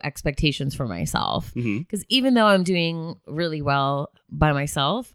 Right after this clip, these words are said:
Speaker 1: I always feel like, "Okay, what's the next thing?"
Speaker 2: Right.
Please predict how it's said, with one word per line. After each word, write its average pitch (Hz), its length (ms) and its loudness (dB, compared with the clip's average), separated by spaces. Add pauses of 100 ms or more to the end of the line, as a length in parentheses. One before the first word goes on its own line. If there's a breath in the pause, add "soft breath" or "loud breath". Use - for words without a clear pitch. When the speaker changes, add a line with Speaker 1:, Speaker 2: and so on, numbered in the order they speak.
Speaker 1:
I 156 100 4
always 151 300 2
feel 160 120 0
like, 139 440 -4
"Okay, 135 240 -2
what's 143 240 -6
the 165 100 -6
next 143 440 -2
thing?" 85 560 -4 (220)
Speaker 2:
Right. 82 300 -4